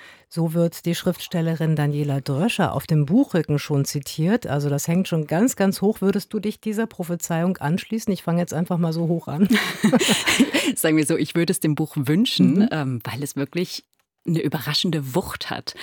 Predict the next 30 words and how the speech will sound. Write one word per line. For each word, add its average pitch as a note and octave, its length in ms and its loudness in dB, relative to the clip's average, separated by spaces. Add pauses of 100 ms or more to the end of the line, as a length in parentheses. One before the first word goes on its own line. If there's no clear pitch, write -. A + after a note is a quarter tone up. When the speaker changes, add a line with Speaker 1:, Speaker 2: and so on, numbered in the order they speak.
(300)
Speaker 2:
sprachlich, A#2+ 800 -4
inhaltlich, B2+ 600 -2
stilistisch, A#2+ 1000 -4 (460)
in D#3+ 100 2
der D3 140 0
Klarheit, C#3+ 640 -2
mit D3 160 0
der C#3 120 0
es C#3 100 -4
die D#3 140 -4
Scheinheiligkeit C#3 1120 -2
unserer C#3+ 440 -4 (180)
scheinbar D#3+ 600 2
gleichberechtigten C#3+ 1080 -2
Welt C#3+ 300 -2
entlarvt. B2+ 680 -2 (320)
Und - 140 -2
es A3 160 -2
ist - 160 2
übrigens B3+ 320 2
nicht B3+ 160 2
nur A#3 80 4
ein G3+ 80 2
feministischer, F#3+ 680 0
sondern F3+ 260 -2
auch - 160 -6
ein D#3+ 160 0
Berlin-Roman, D3 1120 2
der D#3 80 2
mitten G3+ 380 2